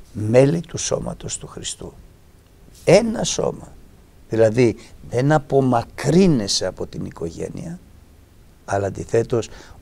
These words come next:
όλο και πιο κοντά μπας και όλο και πιο πολύ μαζί είσαστε.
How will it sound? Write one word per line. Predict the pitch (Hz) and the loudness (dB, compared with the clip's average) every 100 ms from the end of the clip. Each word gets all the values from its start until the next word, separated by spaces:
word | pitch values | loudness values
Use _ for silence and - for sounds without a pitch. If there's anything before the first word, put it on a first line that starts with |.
| - | -2
όλο | 139 208 262 247 233 233 220 - | 4 6 6 6 4 6 8 6
και | - 180 | 4 -4
πιο | - 180 | -2 -4
κοντά | - 151 160 143 | -2 -2 0 0
μπας | 143 - - - - - | 0 0 0 -6 -14 -18
και | - 95 | -8 -2
όλο | 113 175 214 233 214 214 | 2 4 4 2 2 2
και | 202 170 | 0 -2
πιο | - 175 | -6 -6
πολύ | 180 - 151 | -6 -4 -4
μαζί | 143 135 120 - | -4 -4 -6 -8
είσαστε. | - - - - - | -8 -8 -8 -12 -14